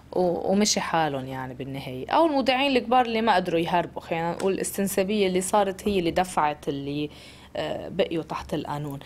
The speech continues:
بس هون، يعني، افترض، أوكي، المواطن قبل أن يكون هو عم يتحمل الخسارة. المشكلة أنه ما في خطة لنرجع نبني الاقتصاد اللبناني، هاي المشكلة.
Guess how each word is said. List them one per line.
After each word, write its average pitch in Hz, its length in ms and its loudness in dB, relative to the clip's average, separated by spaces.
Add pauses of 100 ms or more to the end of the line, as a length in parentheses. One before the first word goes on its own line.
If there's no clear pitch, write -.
(300)
بس 190 220 2
هون، 277 180 6
يعني، 160 760 2 (720)
افترض، 311 440 0
أوكي، 214 300 0
المواطن 226 680 2
قبل 185 360 0 (500)
أن 180 80 2
يكون 180 300 2
هو 180 100 2
عم 143 200 2
يتحمل 147 560 -2 (440)
الخسارة. 165 680 0
المشكلة 208 500 0
أنه 196 120 -2
ما 202 120 4
في 269 180 2
خطة 359 340 2
لنرجع 240 640 4
نبني 247 540 2
الاقتصاد 185 800 0
اللبناني، 156 720 -2
هاي 202 120 2
المشكلة. 240 440 -2